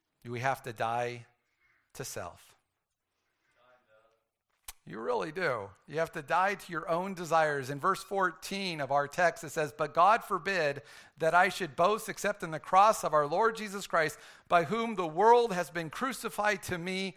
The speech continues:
and I to the world." That's what it means, brothers and sisters. We, Christ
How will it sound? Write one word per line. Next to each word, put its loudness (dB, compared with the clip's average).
and -2
I 2
to -10
the -10
world." -14
That's -14
what -14
it -18
means, -12
brothers -14
and -18
sisters. -18
We, -12
Christ -4